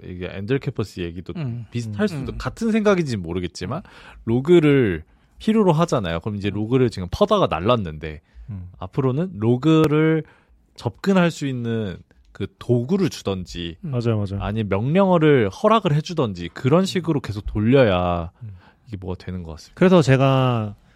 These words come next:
Speaker 3: 그 트위터에도 몇 번 이런 얘기 썼었는데 진짜 개발 경험이 좋은 게 저는 이제 요거 마-, 만들면서 요거 이제 엘엘엠 많이 활용하기 시작하면서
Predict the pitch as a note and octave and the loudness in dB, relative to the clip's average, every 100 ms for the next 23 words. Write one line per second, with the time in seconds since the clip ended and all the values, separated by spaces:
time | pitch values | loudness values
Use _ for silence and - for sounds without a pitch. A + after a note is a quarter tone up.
0 | _ _ _ - A#2+ A#3 B3 A3+ F#3 B2 | _ _ _ -2 2 2 4 4 6 4
1 | B2+ B2 B2+ B2 G#2+ D3+ E3 D3 G#2+ G2 | 6 4 4 4 2 2 2 2 0 -4
2 | F#2+ F2+ F2+ - _ - D#3+ F#3 G#3+ F#3 | -6 -8 -14 -20 _ -4 -2 2 2 2
3 | - B2 D#3 D3 A#2+ A2+ A#2 A2+ G#2+ G2+ | 2 2 2 2 -2 -6 -6 -8 -10 -10
4 | G2 G#2+ F#2 - - - - C#3 C3 A2+ | -8 -8 -8 -14 -20 -4 2 4 4 4
5 | A2+ A#2 A#2 A#2 - A#2+ B2+ C3+ B2+ A#2 | 4 4 2 0 0 2 4 4 4 4
6 | A2+ G#2+ B2 C3 B2+ - - G#2+ G2+ A2 | 2 4 4 4 2 -6 -8 -4 -4 2
7 | B2+ D3 C#3+ A#2+ G#2+ A2+ C#3+ D3+ C3+ - | 6 6 6 4 0 0 2 2 0 -4
8 | D3 D#3 C#3+ C3 G#3 | -2 -2 0 0 -2